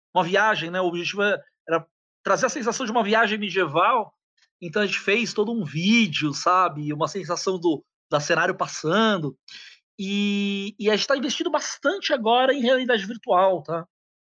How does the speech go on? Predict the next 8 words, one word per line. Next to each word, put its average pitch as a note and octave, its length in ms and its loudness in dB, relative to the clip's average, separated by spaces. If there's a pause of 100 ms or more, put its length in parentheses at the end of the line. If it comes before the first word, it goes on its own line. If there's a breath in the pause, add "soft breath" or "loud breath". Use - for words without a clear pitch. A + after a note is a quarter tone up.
(140)
E, D3+ 200 -10 (320)
pra E3+ 120 -2
misturar A#3 600 0
isso C4+ 280 -4
junto B3+ 300 -8
com F4 140 -8
o - 20 -4
larp. A3+ 400 -2